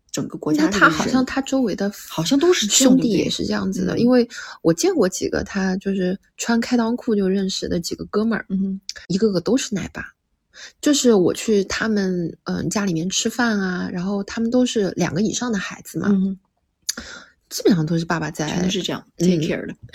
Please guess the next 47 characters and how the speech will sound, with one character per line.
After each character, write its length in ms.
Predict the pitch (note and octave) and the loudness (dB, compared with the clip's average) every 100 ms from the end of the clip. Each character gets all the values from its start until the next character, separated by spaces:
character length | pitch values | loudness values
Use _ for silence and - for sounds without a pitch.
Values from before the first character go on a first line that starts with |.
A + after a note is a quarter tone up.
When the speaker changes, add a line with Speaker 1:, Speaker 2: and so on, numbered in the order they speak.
| - | -2
Speaker 2:
也， 140 | - G3 | 8 8
也 180 | F3 F3+ | 10 6
不 160 | F3 | 6
是 140 | G#3+ D#4 | 6 8
说 160 | D#4 | 8
只 160 | D4 - | 8 6
有 160 | B3+ | 4
爸 160 | G3 F#3 | 4 2
爸 160 | E3 F2 | 2 0
哦， 240 | - - | 0 -2
我， 120 | - E3 | 0 2
我 140 | D#3 | 2
没 100 | E3 | 2
有 140 | G#3 | 2
说 160 | F#3+ G3+ | 0 0
到 120 | G3+ | 0
这 80 | F#3+ | 0
么 120 | F#3+ | -2
极 180 | F#3 F#3+ | -2 -2
端， 320 | F3+ F3+ F#3+ | 0 2 2
但 180 | G#3 B3+ | 2 2
是 400 | B3 A#3 A3 G3+ - - - | 2 0 2 0 -4 -16 -8
确 140 | - | 0
实 100 | B3+ | 0
爸 140 | - A#3 | 2 -2
爸 100 | G3 | 0
的 100 | F#3+ | -4
参 280 | - A#3 A3+ | -2 0 2
与 200 | G#3+ G3+ | 2 2
程 340 | - - E3 | 0 -2 0
度 180 | F3+ A3 | 2 0
非 360 | G3+ - A3+ A#3 | 0 -2 0 0
常 260 | A3+ F3+ | 0 -2
的， 180 | E3+ F3 | 0 -2
参 220 | E3+ - C#4+ | -2 0 0
与 80 | |
度 140 | D4 D4 | 2 2
非 260 | C#4 B3+ | 0 -2
常 140 | D4 F#3 | -2 -2
的 100 | D3 | -4
高， 140 | - A#3 | 2 4
Speaker 1:
非 40 | |
常 160 | A3 G3+ | 4 2
高。 440 | G#3 G#3 G#3 G#3 | 0 0 0 -2
Speaker 2:
非 160 | A#3 C4 | 4 4
常 200 | A#3 F3 | 4 2
高。 340 | F#3+ G3 G3 | 2 2 2